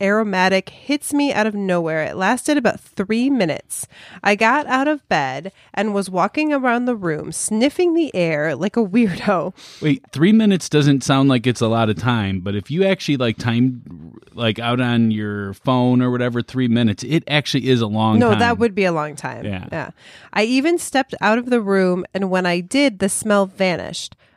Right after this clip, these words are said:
Speaker 1: I stepped back into the bedroom, and it's hanging thickly in the air without notice.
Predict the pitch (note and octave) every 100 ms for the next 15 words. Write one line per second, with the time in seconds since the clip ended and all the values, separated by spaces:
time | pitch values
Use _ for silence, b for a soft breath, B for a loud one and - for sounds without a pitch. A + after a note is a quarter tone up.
0 | - G3 - F3+ - - - A3 E4+ -
1 | G#3 G3 F3+ F3 F3 E3 D#3+ E3 F3 b
2 | b G3 G3+ - - - G3 G#3+ G#3+ G3+
3 | - - C4+ - D4 D4 A#3 A3+ A3+ F3+
4 | F3 F3 F3 - F3+ - E3+ F3+ E3+ D3+
5 | D3 - -